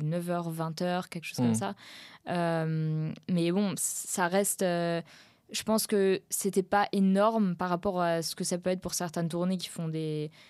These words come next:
Speaker 1: genre, des tournées, des arènes ou ce genre de
Speaker 2: Mm.
Speaker 1: trucs, où là, c'est des grosses répètes vraiment, euh, bah, intenses pendant longtemps, quoi.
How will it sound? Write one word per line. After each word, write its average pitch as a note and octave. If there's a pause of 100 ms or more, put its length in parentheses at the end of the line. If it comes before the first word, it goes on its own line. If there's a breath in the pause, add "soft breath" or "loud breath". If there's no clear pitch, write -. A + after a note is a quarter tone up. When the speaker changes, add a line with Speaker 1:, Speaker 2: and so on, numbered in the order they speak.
(160 loud breath)
Speaker 1:
genre, D#3
des D3+
tournées, E3+
des E3
arènes F3+
ou E3+
ce D#3+
genre D#3+
de E3
Speaker 2:
Mm. -
Speaker 1:
trucs, F#3+
où -
là, E3
c'est D#3+
des D#3+
grosses E3
répètes F3
vraiment, E3
euh, D3
bah, D3+ (100)
intenses F3
pendant E3
longtemps, E3+
quoi. A3+